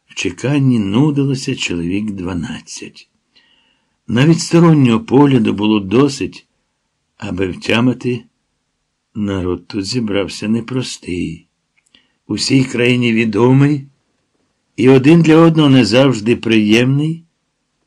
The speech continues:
однак міцно пов'язаний єдиним незримим ланцюгом, ім'я якому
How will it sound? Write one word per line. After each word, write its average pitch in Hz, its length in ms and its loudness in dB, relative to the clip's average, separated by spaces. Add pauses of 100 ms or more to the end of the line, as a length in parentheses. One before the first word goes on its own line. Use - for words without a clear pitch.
(160)
однак 92 420 -6 (720)
міцно 123 500 -6
пов'язаний 117 920 -4
єдиним 113 680 0
незримим 107 680 -2
ланцюгом, 101 880 -2 (840)
ім'я 110 420 0
якому 160 600 -2